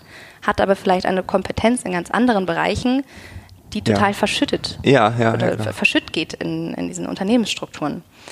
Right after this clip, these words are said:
Speaker 1: Ähm, deshalb glaube ich, dass allemal, dass das eine Kompetenz der Zukunft ist und es, es braucht Leute, die weiterdenken und sich trauen, damit halt auch neue Prozesse entstehen können.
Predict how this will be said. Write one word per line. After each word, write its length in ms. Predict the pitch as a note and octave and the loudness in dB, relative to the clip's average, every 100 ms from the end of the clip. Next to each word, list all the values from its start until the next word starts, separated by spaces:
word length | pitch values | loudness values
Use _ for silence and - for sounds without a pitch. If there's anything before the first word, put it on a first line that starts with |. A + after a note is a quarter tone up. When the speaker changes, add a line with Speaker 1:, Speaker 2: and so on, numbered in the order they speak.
| - - - - _ - | -20 -20 -20 -20 _ -4
Speaker 1:
Ähm, 480 | E3+ F3 E3+ E3+ - _ _ _ _ _ - | -2 -2 -4 -6 -10 _ _ _ _ _ -6
deshalb 380 | E3 - F#3 F#3+ - - - - - | -4 2 2 2 -2 -18 -14 -14 -6
glaube 260 | F3 F#3 G#3 | 0 2 2
ich, 80 | - | 0
dass 300 | F#3+ - - | -2 -2 0
allemal, 500 | G#3 G#3 G3 G3+ G3+ | 2 2 2 2 2
dass 160 | G3 | 0
das 500 | - F#3 - - - - | 0 0 -2 -8 -10 -10
eine 100 | F#3 | -8
Kompetenz 580 | - G3 G3 - G3+ G#3+ | -2 0 0 -2 -4 -2
der 120 | - | -2
Zukunft 460 | - A3+ - A3 - | -2 -4 -4 -6 -2
ist 320 | G#3+ - - | -4 -4 -8
und 300 | - - - - - - - _ _ - - - - - | -4 -4 -4 -8 -20 -20 -20 _ _ -20 -14 -14 -14 -12
es, 100 | - | -8
es 140 | F#3 | -6
braucht 420 | - F3+ A3+ - G3 | 2 4 4 2 2
Leute, 360 | F3+ G3 G#3 | 2 4 0
die 340 | F#3+ G#3 G#3+ F#3+ G3 F3 | -2 -2 2 2 2 2
weiterdenken 960 | E3+ G#3+ A#3+ G#3 G3+ A3 A#3+ B3 B3+ - - | 2 4 0 0 -2 -4 -2 0 -2 -4 -10
und 180 | G3 F#3 | -8 -6
sich 200 | F#3+ - | -8 -8
trauen, 560 | - E3+ F3+ A3 A#3+ C4 - - _ _ _ _ _ _ _ _ _ _ - _ _ | 0 2 4 2 -4 -6 -16 -20 _ _ _ _ _ _ _ _ _ _ -20 _ _
damit 280 | - F#3+ F#3+ | 0 2 4
halt 120 | F3 | 2
auch 100 | - | 2
neue 220 | F#3+ F#3 F#3+ | 2 2 2
Prozesse 400 | - - A#3+ - | 0 0 0 0
entstehen 380 | D3+ - - | -2 -4 -8
können. 240 | - - | -8 -12